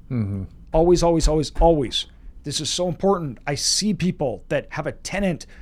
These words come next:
Speaker 2: that broke something and they submit it to their insurance. And I'm like,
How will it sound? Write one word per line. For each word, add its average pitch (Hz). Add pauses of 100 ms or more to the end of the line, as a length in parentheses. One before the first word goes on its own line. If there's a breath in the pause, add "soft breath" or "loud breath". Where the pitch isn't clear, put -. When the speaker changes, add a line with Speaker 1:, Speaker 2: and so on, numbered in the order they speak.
(360 loud breath)
Speaker 2:
that 156
broke 180
something 147
and 165
they 165
submit 175
it 185
to 160
their 156
insurance. 160
And 151
I'm 160
like, 165